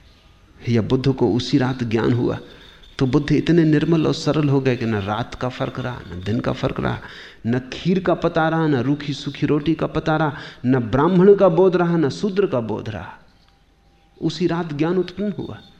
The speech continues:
और उसी रात शिष्य छोड़ के चले गए जो सालों से पीछा कर रहे थे। बहुत मुश्किल है, कौन निर्णय करेगा?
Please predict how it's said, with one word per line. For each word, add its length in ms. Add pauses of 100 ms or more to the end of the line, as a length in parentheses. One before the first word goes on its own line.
(380)
और 140
उसी 220
रात 240
शिष्य 320
छोड़ 220
के 120
चले 240
गए 140
जो 140
सालों 380
से 140
पीछा 320
कर 140
रहे 220
थे। 220 (1000)
बहुत 300
मुश्किल 380
है, 60
कौन 260
निर्णय 360
करेगा? 400